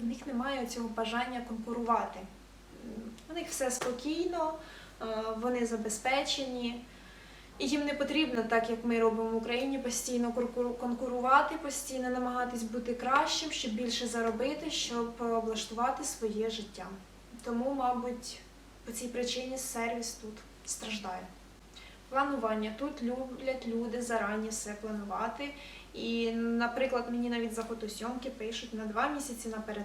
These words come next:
на три, і вони вже знають дату просто для звичайної фотозйомки. А, на жаль, я відмовляю таким клієнтам, бо я не, не можу нічого сказати, я не знаю, що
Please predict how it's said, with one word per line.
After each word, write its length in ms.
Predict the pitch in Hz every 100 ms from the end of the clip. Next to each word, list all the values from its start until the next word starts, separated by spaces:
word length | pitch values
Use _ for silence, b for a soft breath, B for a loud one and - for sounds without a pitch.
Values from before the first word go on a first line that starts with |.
| 202
на 60 | 190 -
три, 160 | 262
і 180 | 311 254
вони 240 | 208 208
вже 160 | 214 202
знають 560 | 196 214 220 220 220 - B B 233
дату 400 | 240 285 302 294 - -
просто 260 | 311 -
для 120 | 277
звичайної 500 | 233 226 226 233 240
фотозйомки. 720 | 233 247 269 269 330 320 233 226 B B B B -
А, 160 | -
на 240 | 240 233 254
жаль, 240 | 262 254
я 100 | 240
відмовляю 640 | 254 254 254 233 240 254 240
таким 260 | 233 233
клієнтам, 680 | 226 233 226 285 302 285 262
бо 380 | 233 233 247 247 226 226
я 80 | 220
не, 160 | 233 233 247 247 247 262
не 100 | 302
можу 300 | 320 277 233
нічого 420 | 220 - 220 214
сказати, 460 | - 220 247 302 262
я 80 | 233
не 60 |
знаю, 280 | 220 240 254
що 200 | 247